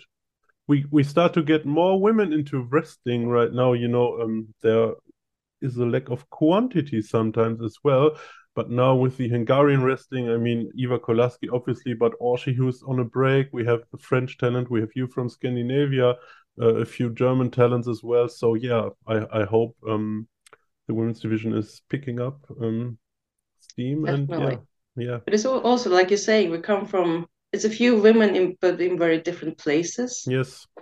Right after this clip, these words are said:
Speaker 2: Which is also a thing, 'cause, I mean, we don't train with each other. <laughs> Uh, we, we, we, we, we don't have, like, tra-, we don't have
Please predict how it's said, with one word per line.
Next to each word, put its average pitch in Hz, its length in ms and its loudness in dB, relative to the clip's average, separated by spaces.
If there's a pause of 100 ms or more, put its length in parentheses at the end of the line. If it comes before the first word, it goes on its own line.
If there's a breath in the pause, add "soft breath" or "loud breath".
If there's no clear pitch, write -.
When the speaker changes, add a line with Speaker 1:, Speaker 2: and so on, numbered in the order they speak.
(120)
Speaker 2:
Which 185 120 0
is 190 120 2
also 233 320 4
a 160 60 6
thing, 143 300 -2
'cause, 165 180 -8
I 170 40 -8
mean, 151 400 -2 (720)
we 180 60 6
don't 226 200 4
train 196 400 4
with 160 160 2
each 139 240 -4
other. 170 260 0
<laughs> - 240 -4 (880)
Uh, 156 160 2
we, 180 80 4
we, - 240 -4
we, 180 180 0
we, 180 220 2
we 185 80 4
don't 214 180 4
have, 190 180 2
like, 160 240 2
tra-, - 240 -6 (220)
we 196 140 0
don't 214 180 4
have 175 220 2